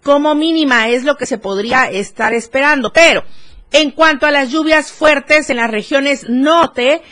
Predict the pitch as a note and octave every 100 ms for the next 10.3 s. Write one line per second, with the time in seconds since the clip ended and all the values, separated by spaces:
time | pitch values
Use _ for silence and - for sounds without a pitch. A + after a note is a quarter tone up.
0 | - _ A3 C4+ C4+ - B3 A#3 C4+ C4
1 | - C#4 - F3+ A#3 B3 A#3 A3+ - C4+
2 | B3+ C#4+ D4 - B3 A3+ G#3+ B3 C4 B3
3 | - C#4+ D4+ C#4+ C#4 C4 C4 B3+ C#4+ B3
4 | A#3+ - A#3 G#3+ A#3 A3+ - C#4 A3+ A3+
5 | - A#3+ C4+ C#4+ - - G#3 - - -
6 | - G#3 C4 C4+ A#3 F4 F#4 F4+ - C#4+
7 | C4+ C#4+ - A#3+ A3+ A3+ C4 B3+ - C4
8 | B3+ B3+ C4 B3+ A#3+ A3+ G3+ D#3+ - -
9 | - - A#3+ A3 - D#3 D#3 F3+ B3 A#3
10 | D#4 F4